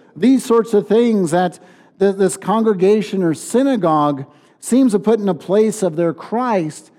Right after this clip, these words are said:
and not seeing the sufficiency of Christ. So when you hear this and think about this as a backdrop for this benediction, how does God identify himself? As the angry Father? The vindictive God?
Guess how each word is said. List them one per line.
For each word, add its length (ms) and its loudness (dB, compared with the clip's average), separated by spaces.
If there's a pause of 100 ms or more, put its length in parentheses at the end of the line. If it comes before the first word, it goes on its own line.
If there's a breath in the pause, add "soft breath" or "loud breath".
(200 soft breath)
and 160 0
not 420 0
seeing 480 -2
the 80 0
sufficiency 1160 -4 (360 soft breath)
of 180 -4
Christ. 840 -6 (640)
So 200 0
when 120 4
you 120 4
hear 400 0
this 260 0
and 240 -4
think 240 0
about 380 0
this 200 -2
as 200 -4
a 40 0
backdrop 720 -4
for 120 -10
this 180 -4
benediction, 800 -2 (800 soft breath)
how 200 2
does 200 0
God 300 0
identify 680 -2
himself? 640 -12 (640)
As 80 -12
the 120 4
angry 340 2
Father? 520 0 (1120)
The 80 -8
vindictive 600 0
God? 540 0